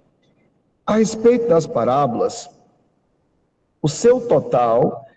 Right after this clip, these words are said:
estão divididos em três conjuntos importantes para a nossa compreensão. A primeira parte das parábolas, elas estão para a divulgação da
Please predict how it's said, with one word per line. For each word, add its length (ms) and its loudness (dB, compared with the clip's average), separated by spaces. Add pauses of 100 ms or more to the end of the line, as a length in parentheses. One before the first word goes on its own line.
(200)
estão 320 0
divididos 500 -2
em 100 0
três 340 -2
conjuntos 800 -6
importantes 640 0
para 140 0
a 20 2
nossa 280 0
compreensão. 680 -8 (1120)
A 80 -4
primeira 340 2
parte 440 -2
das 200 0
parábolas, 640 0
elas 240 0
estão 420 0
para 260 -2
a 40 -4
divulgação 800 -2
da 260 -2